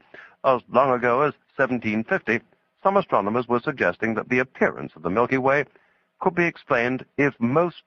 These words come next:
of the visible stars lie in a single disk-like configuration, one example of which we now call a spiral galaxy. Only a, a few decades later,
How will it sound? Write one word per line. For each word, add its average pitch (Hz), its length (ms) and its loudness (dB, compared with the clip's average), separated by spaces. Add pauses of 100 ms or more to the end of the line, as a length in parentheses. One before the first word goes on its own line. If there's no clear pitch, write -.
(140)
of 123 180 4
the 123 80 2
visible 165 360 0
stars 120 340 4 (260)
lie 131 260 4
in 143 120 2
a 131 160 2
single 135 380 2 (640)
disk-like 120 600 0 (120)
configuration, 120 800 -2 (320)
one 104 160 4
example 95 420 2
of 92 80 -4
which 95 380 -4
we 101 100 0
now 101 240 4
call 101 460 0
a 104 100 0 (180)
spiral 110 720 2
galaxy. 107 600 -4 (1200)
Only 160 300 2
a, 101 80 0 (180)
a - 80 -2
few 151 160 -2
decades 87 480 -2
later, 120 340 0